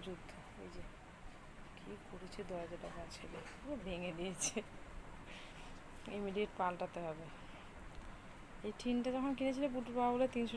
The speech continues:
টাকা দাম ছিল, আর আজকে গিয়েছিল বলে ছশো টাকা দাম, তিনশো টাকা টিন ছশো টাকা হয়ে গেছে। তো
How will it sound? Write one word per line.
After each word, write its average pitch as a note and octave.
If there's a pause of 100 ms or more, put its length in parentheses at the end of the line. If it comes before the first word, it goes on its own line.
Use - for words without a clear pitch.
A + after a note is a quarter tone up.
টাকা A3
দাম F#3+
ছিল, F#3+
আর F#3
আজকে F#3 (100)
গিয়েছিল A3 (100)
বলে G#3
ছশো F3+
টাকা E3+
দাম, D3+ (760)
তিনশো G3
টাকা G3+ (280)
টিন B3
ছশো -
টাকা E3+
হয়ে D#3+
গেছে। D#3+ (1600)
তো -